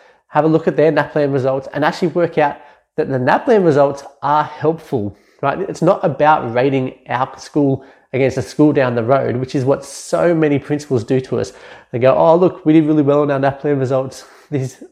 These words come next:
across the board, we're better than the school down the road," or, "We're not as good as the school down the road, so we're gonna do this." But we need to know how each student in our class is going so that we can adapt things and help them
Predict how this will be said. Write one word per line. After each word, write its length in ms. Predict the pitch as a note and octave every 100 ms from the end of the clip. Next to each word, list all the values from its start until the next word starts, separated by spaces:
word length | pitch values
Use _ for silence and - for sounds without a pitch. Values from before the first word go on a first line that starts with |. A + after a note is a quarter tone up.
| -
across 300 | - D#3 -
the 100 | B2+
board, 280 | C#3 C3+
we're 80 | C3
better 220 | B2 B2+ B2+
than 120 | B2
the 80 | A2+
school 200 | - C3
down 180 | A#2+
the 80 | A#2+
road," 280 | B2+ C3 B2+
or, 200 | A#2 A#2 - - -
"We're 80 | B2
not 140 | C#3
as 120 | B2
good 100 | C#3+
as 60 | B2+
the 60 |
school 200 | A#2+ -
down 200 | C#3 C3+
the 60 | C3+
road, 300 | C3 C3 B2+
so 100 | B2+
we're 100 | A#2
gonna 220 | B2 A#2+
do 40 | A#2
this." 420 | B2+ B2+ - _ - _ _ _ _ _ _ _ _
But 220 | D3 -
we 240 | C#3 C#3 F#3+
need 240 | A3 G#3
to 100 | -
know 340 | B2+ A2 A#2+ A2+ - -
how 220 | C#3 B2
each 180 | D3 C#3+
student 340 | - - C#3+
in 60 | B2+
our 100 | A#2+
class 360 | - C3+ D3 D#3
is 80 |
going 200 | B2+ A#2
so 100 | A#2+
that 100 | B2+
we 240 | B2+ A#2+ C#3+
can 140 | C3+
adapt 500 | A#2+ A#2 C3 - -
things 280 | A#2+ A2+ A2+
and 200 | - A#2
help 320 | A2+ C3+ B2+
them 320 | C3 A#2 A2